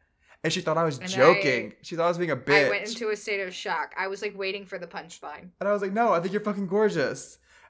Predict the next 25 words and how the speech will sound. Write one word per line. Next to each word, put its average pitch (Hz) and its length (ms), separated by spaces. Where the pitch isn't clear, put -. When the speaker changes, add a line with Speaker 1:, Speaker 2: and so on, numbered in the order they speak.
Speaker 1:
And 170 100
then 208 120
I 226 60
Speaker 2:
And 240 60
Speaker 1:
told 214 200
Speaker 2:
then 196 80
I 196 100
didn't 190 160
know 180 80
what 170 120
to 180 60
say. 156 280
Speaker 1:
We're 160 400
just 226 180
recapping 180 560
everything 147 480
we 151 120
said, 151 340
and 165 140
everyone's 165 280
gonna 170 120
get 165 120
so - 240
Speaker 2:
<laughs> 160 160
Speaker 1:
annoyed 156 500